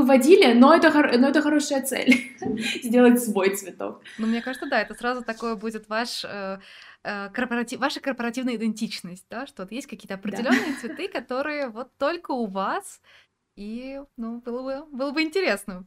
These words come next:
Speaker 2: мне кажется.
Speaker 1: Можно самим что-нибудь попробовать
Speaker 2: Ну, кстати, да,
Speaker 1: сделать.
Speaker 2: тоже, <laughs> тоже вариант.
Speaker 1: <laughs>
Speaker 2: А давай немножко поговорим про деньги, например, про стартовый капитал. Мож-,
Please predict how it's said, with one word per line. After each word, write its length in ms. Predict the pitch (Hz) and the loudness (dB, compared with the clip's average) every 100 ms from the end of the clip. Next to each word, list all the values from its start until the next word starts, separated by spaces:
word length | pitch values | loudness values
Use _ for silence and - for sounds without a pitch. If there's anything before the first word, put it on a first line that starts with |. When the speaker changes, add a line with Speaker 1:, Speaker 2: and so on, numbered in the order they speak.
| _ | _
Speaker 2:
мне 120 | 190 | -18
кажется. 420 | 185 185 - - _ _ _ - 214 233 | -16 -16 -18 -20 _ _ _ -20 -14 -4
Speaker 1:
Можно 240 | 269 349 | -2 -2
самим 280 | 320 247 214 | 2 4 4
что-нибудь 340 | - 185 180 | 2 -6 -10
попробовать 480 | - - - - 247 | -12 -14 -14 -16 -16
Speaker 2:
Ну, 100 | 190 | -16
кстати, 320 | - - 277 247 | -16 -16 -12 -12
да, 160 | 214 | -12
Speaker 1:
сделать. 80 | - | -10
Speaker 2:
тоже, 260 | 269 247 254 | -8 -6 -2
<laughs> 340 | 233 302 349 | -2 -2 -2
тоже 220 | 294 277 247 | -2 -2 -4
вариант. 440 | 247 220 247 - | -4 -6 -10 -10
Speaker 1:
<laughs> 920 | 349 - 208 208 - - - - _ | -12 -12 -20 -18 -16 -16 -16 -20 _
Speaker 2:
А 200 | 202 214 - | -4 -4 -6
давай 260 | 202 247 | -6 -4
немножко 300 | 381 320 226 | -4 -6 -8
поговорим 300 | 240 240 269 | -6 -4 -4
про 320 | 233 233 254 240 | -6 -6 -4 -6
деньги, 540 | 185 233 233 196 165 - | -6 -6 -6 -6 -12 -16
например, 420 | 185 196 262 392 _ | -16 -10 -10 -10 _
про 180 | 214 247 | -8 -8
стартовый 460 | - 220 220 220 214 | -6 -8 -8 -12 -12
капитал. 560 | 214 226 220 170 - _ | -14 -12 -10 -10 -12 _
Мож-, 220 | 185 311 | -12 -12